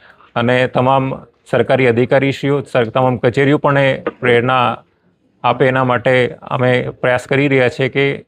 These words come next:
મેક્સિમમ લોકોને આ પદયાત્રામાં જોડાવા માટે અમારો પ્રયત્ન રહેશે.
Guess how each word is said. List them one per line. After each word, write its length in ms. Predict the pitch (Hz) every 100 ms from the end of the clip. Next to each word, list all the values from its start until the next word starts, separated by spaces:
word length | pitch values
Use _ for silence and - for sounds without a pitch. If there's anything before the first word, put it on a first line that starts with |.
| _ _ _ -
મેક્સિમમ 400 | 123 120 160 135
લોકોને 380 | 123 135 131
આ 380 | 127 123 120 -
પદયાત્રામાં 720 | - 131 123 120 120 120 127 120
જોડાવા 260 | 117 120
માટે 240 | 113 110 117
અમારો 240 | 110 120
પ્રયત્ન 340 | - 107 -
રહેશે. 380 | 117 107 101 95